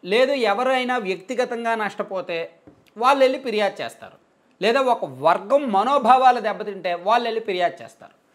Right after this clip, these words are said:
కానీ ఇక్కడ ప్రభుత్వమే నేరుగా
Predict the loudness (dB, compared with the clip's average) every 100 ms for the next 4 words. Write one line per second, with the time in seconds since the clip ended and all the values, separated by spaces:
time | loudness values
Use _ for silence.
0 | _ _ -2 -2 -2 -6 -4 -2 -2 -8
1 | _ _ _ -6 -4 -4 -6 0 0 0
2 | -6 -10 -16 -6 -4 -2 0 2 0 -2